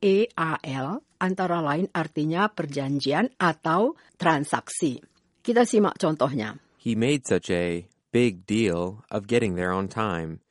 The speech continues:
Speaker 2: that we decided to go on our own. And you know what? Even though we're late, the party hasn't started yet.
Speaker 1: Artinya, ia heboh sekali untuk tiba di sana tepat waktu,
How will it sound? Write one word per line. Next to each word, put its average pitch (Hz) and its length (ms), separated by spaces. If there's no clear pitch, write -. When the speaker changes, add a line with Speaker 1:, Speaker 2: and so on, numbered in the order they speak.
Speaker 2:
that 90 160
we 104 80
decided 95 560
to - 80
go 92 240
on 101 80
our 104 160
own. 87 480
And 95 160
you 92 80
know 98 240
what? 117 320
Even 113 240
though 104 160
we're 90 160
late, 98 320
the 90 160
party 104 320
hasn't 95 320
started 85 400
yet. 85 320
Speaker 1:
Artinya, 233 480
ia 294 160
heboh 214 320
sekali 196 480
untuk 175 240
tiba 160 320
di 156 80
sana 165 400
tepat 151 320
waktu, - 480